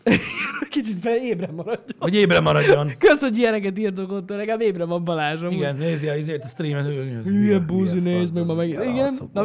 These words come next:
Speaker 1: mindegy.
Speaker 2: Igen.
Speaker 1: Úgyhogy, ö, én szoktam olvasni, de én amiatt olvasom, mert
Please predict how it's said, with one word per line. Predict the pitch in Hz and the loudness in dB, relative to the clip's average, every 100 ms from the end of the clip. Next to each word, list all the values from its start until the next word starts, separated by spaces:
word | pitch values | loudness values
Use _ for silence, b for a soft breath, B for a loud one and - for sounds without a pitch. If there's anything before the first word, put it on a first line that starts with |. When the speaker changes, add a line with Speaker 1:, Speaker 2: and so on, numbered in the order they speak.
| 269 | 0
Speaker 1:
mindegy. | 302 339 - B B B | -2 -6 -10 B B B
Speaker 2:
Igen. | 160 | -6
Speaker 1:
Úgyhogy, | 277 233 277 262 | -4 -4 -4 -2
ö, | 269 254 254 254 247 - _ _ _ - | -2 0 0 -2 -4 -10 _ _ _ -4
én | 269 | -2
szoktam | 269 330 - 220 | 0 0 4 4
olvasni, | 202 196 | 2 0
de | 196 | 4
én | 254 294 | 4 4
amiatt | 311 175 175 | 2 2 0
olvasom, | 156 156 160 185 135 - B B B | -2 -2 -2 -4 -6 -12 B B B
mert | - 208 214 - | 0 2 2 -2